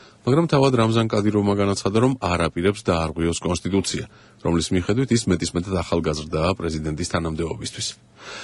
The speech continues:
დღესვე უფლებადამცავმა ცენტრმა მემორიალმა გამოაქვეყნა ანგარიში, რომლის თანახმად, მიმდინარე წელს ჩეჩნეთში უგზო-უკვლოდ დაიკარგა სამოცდათერთმეტი ადამიანი. რუსეთის თავდაცვის მინისტრი სერგეი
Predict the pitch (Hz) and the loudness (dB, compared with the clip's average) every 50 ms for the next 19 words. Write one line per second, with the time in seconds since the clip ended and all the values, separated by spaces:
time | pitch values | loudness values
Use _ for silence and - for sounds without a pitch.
0 | - - - - - 104 107 104 - - 156 147 101 117 - 104 101 95 95 92 | -16 -18 -16 -6 2 2 2 2 4 2 2 2 2 2 2 2 4 4 4 2
1 | 87 - 101 92 92 92 92 - - - 92 87 87 90 87 87 87 90 92 95 | 2 2 0 0 2 0 0 0 0 0 0 0 0 0 0 0 2 2 2 4
2 | 98 101 107 107 107 110 127 151 143 113 90 80 80 80 78 - - - - 80 | 4 4 4 4 4 4 4 2 2 2 2 0 2 0 -2 -2 -4 -6 -4 -2
3 | 85 85 85 87 95 101 101 104 107 131 143 123 95 82 80 - - 85 80 87 | -2 0 0 2 2 2 2 2 2 2 2 2 2 0 0 -2 -2 -2 -2 -2
4 | 87 - - 127 127 - 85 82 78 78 78 78 76 78 - - 107 117 117 - | -2 0 0 0 0 0 -4 -2 -2 -2 -2 -2 -4 -4 -2 0 0 0 0 0
5 | - 104 - - 80 82 - - 117 113 - _ _ _ - - 95 95 95 98 | -4 -4 -4 -4 -4 -4 0 0 -2 -2 -2 _ _ _ -6 -6 -4 2 4 4
6 | 95 95 - - 120 117 107 98 80 76 76 76 - 73 76 78 76 85 90 98 | 4 4 2 2 0 0 2 0 -2 -2 -2 -2 -2 -4 -4 -2 0 0 0 0
7 | 101 - - - - - - 98 95 95 92 95 107 104 - - 80 - - 80 | 0 -4 -8 -8 -6 -4 -2 -2 0 0 0 0 -2 -4 -2 -4 -8 -6 -6 -8
8 | 78 - 80 87 85 90 95 - - 82 90 104 107 - _ _ _ _ - - | -6 -4 -4 -6 -6 -6 -8 -10 -12 -12 -12 -14 -14 -16 _ _ _ _ -20 -20
9 | _ _ _ _ _ _ - - _ _ _ _ _ - - - - - - - | _ _ _ _ _ _ -20 -20 _ _ _ _ _ -20 -20 -20 -18 -16 -16 -16
10 | - - - - - - - - 131 127 160 160 185 175 - 165 147 139 143 - | -16 -18 -18 -20 -20 -8 0 2 4 4 4 2 0 2 4 4 4 4 2 0
11 | - 143 - - 135 131 123 98 - - - 87 - - 101 95 92 92 92 92 | 0 -4 0 4 4 6 6 4 2 0 -6 -4 -2 0 0 0 0 0 0 2
12 | 87 | 2